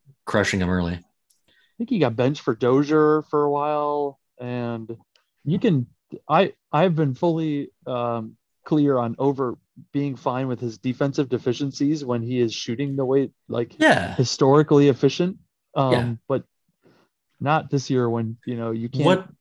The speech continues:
Speaker 2: Yeah.
Speaker 1: Yeah, yeah, yeah. You can't, you can't cover up, uh, bad defense with bad offense.
Speaker 2: You can't, you
Speaker 1: What?
Speaker 2: can't go, like, seven and one. Like, he had seven points and one rebound in one game and then play bad defense when you just signed a max <laughs> contract. Like,
Speaker 1: Wha-
Speaker 2: that's just not.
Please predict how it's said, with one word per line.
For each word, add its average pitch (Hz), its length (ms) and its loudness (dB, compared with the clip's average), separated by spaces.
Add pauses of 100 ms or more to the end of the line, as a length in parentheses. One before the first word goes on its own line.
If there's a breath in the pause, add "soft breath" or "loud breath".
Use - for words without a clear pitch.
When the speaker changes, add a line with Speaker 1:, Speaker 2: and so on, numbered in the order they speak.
(600)
Speaker 2:
Yeah. 147 180 4
Speaker 1:
Yeah, - 20 -
yeah, 95 340 2 (100)
yeah. 123 100 2
You 107 140 2
can't, 143 380 0
you 117 80 -2
can't 127 320 -4
cover 110 320 -4
up, 104 180 -6 (120)
uh, 95 220 -4
bad 95 220 -2
defense 98 400 -4
with 85 80 -8
bad 90 160 0
offense. 87 560 -6 (160)
Speaker 2:
You 131 140 2
can't, - 80 0
you 180 80 8
Speaker 1:
What? 147 180 8
Speaker 2:
can't 185 200 4
go, 143 260 8
like, 123 260 4
seven 139 320 4
and 113 160 2
one. 110 240 2
Like, 107 160 -4
he 147 80 4
had 135 120 4
seven 139 280 -2
points 127 260 -4
and 117 80 -4
one 113 160 -4
rebound 107 380 -4
in 101 60 -10
one 101 240 -12
game 101 260 -4
and 104 80 -8
then 104 120 -4
play 110 160 0
bad 104 260 0
defense - 520 -10 (320)
when 123 140 6
you 120 60 8
just 127 180 4
signed 135 180 2
a 113 40 0
max 110 300 -2
<laughs> - 120 -10
contract. - 500 -4
Like, 113 120 2
Speaker 1:
Wha- 131 120 6
Speaker 2:
that's 117 120 2
just - 200 0
not. 117 240 0